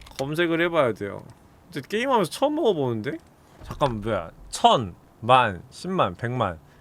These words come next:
백팔십팔, <laughs> 십팔만이 아니었어? 야, 씨, 얘가 베르보다 드랍률이 더 낮은데?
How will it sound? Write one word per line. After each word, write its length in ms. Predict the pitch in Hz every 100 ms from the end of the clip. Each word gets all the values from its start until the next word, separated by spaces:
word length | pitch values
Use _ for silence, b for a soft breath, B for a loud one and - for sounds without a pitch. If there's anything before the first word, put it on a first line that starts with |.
| b
백팔십팔, 760 | 175 220 - 330 - 302 - -
<laughs> 1500 | - - - - - - - - - - - - - - -
십팔만이 460 | - 359 349 359
아니었어? 640 | 302 170 170 156 285 - - - b b - - - -
야, 140 | 247
씨, 280 | 269 - 277
얘가 180 | 220 285
베르보다 540 | - 269 262 294 302 254
드랍률이 440 | 196 254 285 285
더 80 | 254
낮은데? 680 | 180 156 170 196 185 269